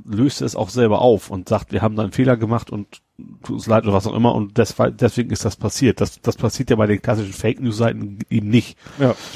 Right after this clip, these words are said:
Speaker 1: Da wird was behauptet und oft auch in dem Wissen, dass es eine Lüge ist und dann gibt's natürlich garantiert keine Auflösung dazu.
Speaker 2: Ja.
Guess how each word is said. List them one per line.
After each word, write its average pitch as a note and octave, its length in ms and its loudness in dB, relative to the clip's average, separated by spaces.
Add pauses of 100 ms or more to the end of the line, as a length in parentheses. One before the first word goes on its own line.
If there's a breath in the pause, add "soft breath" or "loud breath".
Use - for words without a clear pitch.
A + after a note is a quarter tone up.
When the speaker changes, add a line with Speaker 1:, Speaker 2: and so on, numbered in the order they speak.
Speaker 1:
Da G#2 80 -2
wird A#2 120 6
was G#2+ 120 4
behauptet A#2 400 2
und - 160 -8 (240)
oft - 240 -2
auch - 160 0
in A#2 80 -2
dem G2+ 180 2
Wissen, C#3+ 220 4
dass G2+ 140 2
es G2+ 40 -4
eine G2+ 140 0
Lüge G#2 300 0
ist C#3+ 180 -2
und A#2+ 80 -6
dann G#2+ 140 -4
gibt's A#2 140 -6
natürlich G#2 260 -6
garantiert A2+ 320 -2
keine G2+ 180 -2
Auflösung G2 440 -8
dazu. F#2+ 140 -10
Speaker 2:
Ja. B2 160 -8